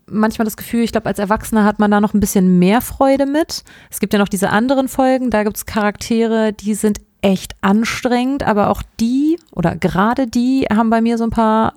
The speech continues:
Erinnerungsflashbacks verursacht. Da kommen wir dann gleich noch zu, wenn wir die anderen Folgen noch ein bisschen kurz zusammenfassen.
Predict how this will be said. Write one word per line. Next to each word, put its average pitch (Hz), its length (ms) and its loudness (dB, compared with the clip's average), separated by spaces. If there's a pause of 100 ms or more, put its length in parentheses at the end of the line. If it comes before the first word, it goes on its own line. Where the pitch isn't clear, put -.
(120)
Erinnerungsflashbacks 220 1200 -2
verursacht. 233 680 -2 (240)
Da - 80 0
kommen 202 240 0
wir 202 60 0
dann 190 140 2
gleich 185 260 0
noch 226 100 -2
zu, 233 240 -6
wenn 208 140 0
wir 208 80 -2
die 208 240 2
anderen 202 320 -2
Folgen 214 400 0
noch 208 100 -2
ein 208 140 0
bisschen 208 540 -2
kurz - 380 -8
zusammenfassen. 214 800 -2